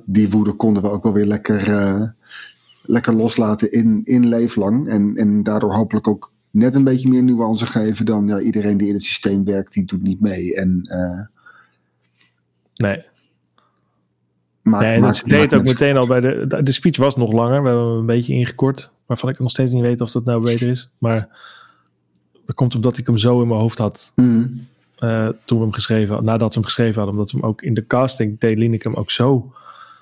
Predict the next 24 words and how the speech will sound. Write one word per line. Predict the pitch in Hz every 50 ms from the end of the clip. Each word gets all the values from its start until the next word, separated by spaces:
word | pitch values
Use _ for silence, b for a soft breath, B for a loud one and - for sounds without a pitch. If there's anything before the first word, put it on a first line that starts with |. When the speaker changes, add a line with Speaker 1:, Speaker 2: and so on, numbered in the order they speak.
| B B B B B B B _ _
Speaker 2:
Hij | - 127 120
begon | 110 - - 139 143 151 127
zo | 117 151 175 175
kalm | 170 - 160 156 151 139 120
en | 113 110
hij | 113 117 110
werd | 120 127 120 123 -
zo | - - - 127 139 170 202 214 202 - - B B B B B B B B
groot. | B - - 143 151 147 127 113 - - - - B B B B B B B B B B B B B _ _ _ _ _ _ _ _
En | - 120
dat | 120 123 120
was | 127 127 127
echt | 131 120
precies | - - - - 139 120
wat | 127 123 110
we | 110 117
wilden | 113 117 113 110 104 98
van | 101 101 98
die | 98 95
speech. | - - - 95 - -
Dat | - 120
Speaker 1:
Ja. | 110 113 98
Speaker 2:
hij | 107 104
Speaker 1:
Ja, | 104